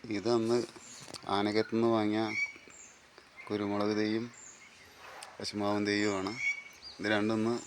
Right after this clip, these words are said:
കുഴിച്ചിടാൻ പോവുകയാണ്. നാല് ദിവസമായി. നാളെ ആവാം, നാളെ ആവാന്ന് വെച്ചെങ്ങാണ്ട് കുറേ ലേറ്റായി. ഇതാ മറ്റേ സ് നഴ്സറിയിൽ നിന്ന് വാങ്ങിയതിൻ്റെ അടിഭാഗത്ത് ഇളക്കം ഇതുവരെ മാറിയിട്ടില്ല. ഈ കുഴി, ഈ കുഴിയിലാണ് ഞാൻ കശുമാവ്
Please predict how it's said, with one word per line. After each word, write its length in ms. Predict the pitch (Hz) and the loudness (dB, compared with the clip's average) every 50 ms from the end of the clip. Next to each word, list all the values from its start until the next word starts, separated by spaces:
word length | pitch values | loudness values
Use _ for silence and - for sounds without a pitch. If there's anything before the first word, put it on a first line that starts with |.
| - - - | -12 -8 -4
കുഴിച്ചിടാൻ 380 | 104 98 - - 107 110 107 104 | -2 -2 -2 0 0 0 0 0
പോവുകയാണ്. 380 | 85 80 73 92 90 85 - - - - - - - - - - - - - - - - - - - 82 | -2 -4 -2 0 0 0 0 -2 -8 -14 -20 -20 -18 -18 -18 -16 -16 -18 -16 -16 -14 -12 -10 -8 -4 -2
നാല് 200 | 87 87 95 113 117 | 0 2 4 6 6
ദിവസമായി. 360 | 113 104 - 107 101 98 113 - - - 98 | 6 6 6 4 4 4 2 0 -4 -6 -2
നാളെ 220 | 98 95 95 104 113 113 | 2 4 6 8 8 8
ആവാം, 140 | 113 113 113 110 | 8 8 6 6
നാളെ 160 | 110 110 110 110 | 6 6 6 6
ആവാന്ന് 200 | 110 110 110 104 | 4 4 2 0
വെച്ചെങ്ങാണ്ട് 340 | - 104 104 104 104 101 104 | -2 -4 -4 -4 -2 -2 -2
കുറേ 180 | 98 92 98 101 90 | 0 0 0 0 -2
ലേറ്റായി. 360 | 85 82 - - 90 87 80 - - - - - - - - - - - - - | -2 -4 -6 -6 -8 -8 -8 -10 -14 -16 -16 -16 -16 -18 -18 -18 -18 -16 -12 -8
ഇതാ 180 | 85 90 104 107 113 117 | -2 0 2 2 4 2
മറ്റേ 240 | 113 110 - 113 113 113 113 113 101 - - - - 101 - - | 2 2 4 6 6 8 8 6 4 2 -2 -6 -16 -16 -14 -8
സ് 160 | - - 107 104 104 | -2 0 2 2 4
നഴ്സറിയിൽ 480 | 107 104 104 101 - 107 104 104 107 107 | 4 2 2 2 0 0 0 2 2 4
നിന്ന് 100 | 110 107 104 | 4 4 2
വാങ്ങിയതിൻ്റെ 640 | 101 98 98 98 98 98 98 101 101 101 101 104 98 - - - - 101 | 2 2 0 0 0 0 0 -2 -2 0 0 0 0 0 -4 -8 -8 -6
അടിഭാഗത്ത് 460 | 104 98 98 98 101 101 101 - - 110 104 | -4 -2 0 2 4 4 4 4 4 2 2
ഇളക്കം 320 | 101 98 - 110 110 113 | 2 2 2 0 0 2
ഇതുവരെ 240 | 104 101 101 104 117 113 - - - - - | 2 2 2 2 0 -2 -4 -12 -14 -6 -2
മാറിയിട്ടില്ല. 580 | 95 92 92 92 95 92 - - - 1077 - - - - - - - - - - - - - - - - - - - - - - - - - - - - 107 110 | 0 2 2 2 2 0 -2 -2 0 2 2 2 2 0 -6 -16 -20 -20 -20 -20 -20 -20 -20 -20 -20 -20 -20 -20 -20 -20 -20 -20 -20 -20 -20 -16 -8 -4 -2 -2
ഈ 20 | 127 147 143 - - - - - - - - - - | -2 -2 -4 -6 -12 -20 -20 -20 -20 -20 -20 -6 -2
കുഴി, 220 | 139 135 127 135 127 95 117 123 | 0 2 2 2 2 0 0 -2
ഈ 20 | 131 - - | -2 -2 0
കുഴിയിലാണ് 600 | 147 139 139 147 135 143 120 117 117 120 135 143 - - - - - 110 | 2 4 4 4 6 6 6 6 6 4 2 0 -2 -6 -12 -6 -2 0
ഞാൻ 180 | 110 110 110 110 110 107 104 101 - | 2 4 4 4 2 2 0 0 0
കശുമാവ് 560 | 104 101 - 107 107 104 107 110 110 113 123 | -2 -2 -2 -2 -2 -2 0 0 -2 -2 -4